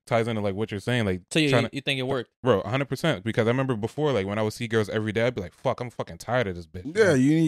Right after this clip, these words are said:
Speaker 3: you need space for your girl. And then the love is stronger when y'all finally link up, have sex again and shit. It's like the moment is fresh. You know what I'm saying?
Speaker 1: Yeah, yeah,
Speaker 3: But,
Speaker 1: yeah.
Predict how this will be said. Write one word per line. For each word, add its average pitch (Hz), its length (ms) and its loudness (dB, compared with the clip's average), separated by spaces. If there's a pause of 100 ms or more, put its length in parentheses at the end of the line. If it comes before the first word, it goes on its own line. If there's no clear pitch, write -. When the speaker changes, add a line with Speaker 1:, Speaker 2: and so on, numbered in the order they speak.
Speaker 3:
you 165 80 4
need 165 120 4
space 170 260 4
for 139 60 4
your 117 100 4
girl. 101 200 4
And 104 80 0
then 101 300 0
the 95 80 -4
love 123 220 4
is 123 140 2
stronger 131 500 2
when 110 100 0
y'all 98 180 0 (240)
finally 123 280 0
link 113 180 0
up, 113 160 2
have 110 180 -2
sex 113 220 -2
again 113 200 -4
and 101 60 -6
shit. 110 160 -4
It's 107 120 -4
like 110 100 -4
the 101 60 -8
moment 107 260 -2
is 95 80 -4
fresh. 107 220 -4
You 110 40 -10
know 117 100 -10
what 113 80 -2
I'm 107 40 4
saying? 107 200 4
Speaker 1:
Yeah, 107 240 2
yeah, 110 40 2
Speaker 3:
But, 107 120 4
Speaker 1:
yeah. 98 60 -4